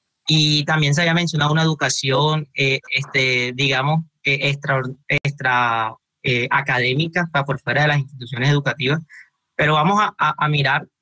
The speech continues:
la educación en sentido formal.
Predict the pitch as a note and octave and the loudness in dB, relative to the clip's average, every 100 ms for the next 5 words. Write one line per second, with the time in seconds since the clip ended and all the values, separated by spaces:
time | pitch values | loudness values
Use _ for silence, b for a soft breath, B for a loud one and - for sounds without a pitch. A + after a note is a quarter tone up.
0 | _ _ _ _ _ _ - D3+ D#3 C#3 | _ _ _ _ _ _ -2 0 2 0
1 | C#3 C#3+ E3+ D#3 A#2+ B2+ C3+ C3+ C3+ B2+ | 2 2 2 0 -4 -2 -2 -2 -2 0
2 | D#3 | -2